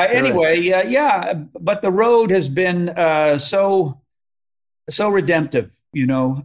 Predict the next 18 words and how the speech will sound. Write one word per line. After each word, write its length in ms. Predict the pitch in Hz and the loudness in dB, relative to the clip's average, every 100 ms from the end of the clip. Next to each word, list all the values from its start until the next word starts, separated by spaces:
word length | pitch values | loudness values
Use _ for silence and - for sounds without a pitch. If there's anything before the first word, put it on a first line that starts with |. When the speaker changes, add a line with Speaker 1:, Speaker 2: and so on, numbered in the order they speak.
| - | -4
Speaker 2:
uh, 40 | |
I 200 | 135 131 | -2 0
mean, 200 | 127 143 | 0 0
you 120 | 139 139 | 0 0
mentioned 360 | 160 151 139 | 0 -2 -2
Black 360 | 127 135 131 - | 0 0 -2 -4
Fly, 300 | 131 131 135 | -2 0 0
and, 360 | 127 117 120 - | 0 -2 -4 -4
um, 540 | 123 113 110 110 120 _ _ - | -2 -2 -2 -4 -6 _ _ -12
we'd 180 | 135 127 | -6 -4
had 220 | 120 123 | -4 -6
two 140 | - 143 | -4 -2
years 340 | 131 131 127 | 0 0 -2
on 180 | 120 117 | -2 -2
that, 340 | 117 123 123 | -2 -2 -4
and 240 | 113 107 - | -6 -6 -6
was, 260 | 131 120 123 | -4 -4 -2
um, 480 | 117 110 107 113 | 0 0 -2 -4